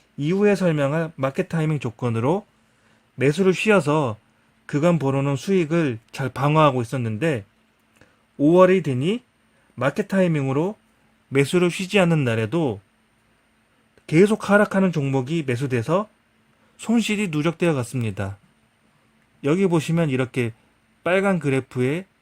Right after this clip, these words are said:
이 오월 말쯤을 보면 제 수익률이 하락한 구간을 볼 수 있거든요. 하지만 가상매매 매여-, 내역을 보니 실전 매매보다 손실이 적어서 왜 그런가 다시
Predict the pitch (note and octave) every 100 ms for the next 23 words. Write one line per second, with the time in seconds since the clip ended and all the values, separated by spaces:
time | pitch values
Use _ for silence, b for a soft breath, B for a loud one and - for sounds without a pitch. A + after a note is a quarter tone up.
0 | _ C3 - C#3+ F3+ F3 C#3+ B2+ - D3+
1 | C#3 A#2 A#2 C#3+ G#2+ - _ _ _ _
2 | _ _ B2 A#2 F3+ E3+ C#3 C3 - G#3
3 | - F#3+ F3 - B2+ B2 A#2 - A2+ A2+
4 | G2+ A2 G#2 A2 B2+ F#2 - _ _ _
5 | _ _ _ _ _ _ - F3 F#3 E3+
6 | C3+ D#3+ G#3 _ b b b b _ -
7 | C#3+ F#3 F3 D3 D#3+ B2 A#2 C3 D3 B2+
8 | B2+ C#3+ D3 B2 A#2 C#3 C#3+ G2+ _ _
9 | _ _ _ - G#3 A3+ G3+ F3+ D#3+ C3
10 | B2 D#3+ G3 _ _ _ _ _ - A3+
11 | A#3+ G#3+ F#3+ C#3 B2 A#2+ D#3+ G#3 - _
12 | _ _ _ _ _ C3 F#3+ F3+ D#3 C#3
13 | C#3 D#3 C3 A#2 C#3 E3+